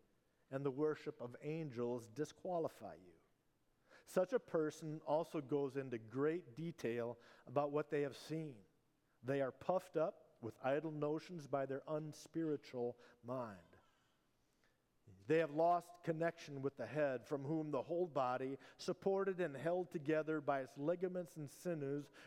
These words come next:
grows as God causes it to grow.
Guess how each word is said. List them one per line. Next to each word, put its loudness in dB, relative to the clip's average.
grows 2
as 0
God 0
causes -2
it -2
to -16
grow. -12